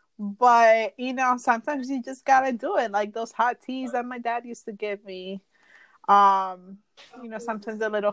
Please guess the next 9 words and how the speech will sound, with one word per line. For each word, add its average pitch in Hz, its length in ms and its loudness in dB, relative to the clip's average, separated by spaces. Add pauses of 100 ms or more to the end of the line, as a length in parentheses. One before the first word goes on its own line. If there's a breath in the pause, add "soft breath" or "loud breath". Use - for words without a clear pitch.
honey 214 340 -2
and 196 80 -8
a 190 80 -6
little 196 220 -2
bit 196 240 -6 (100)
of 202 160 -4 (400)
lime 196 500 0
or 185 80 -10
lemon 190 400 -4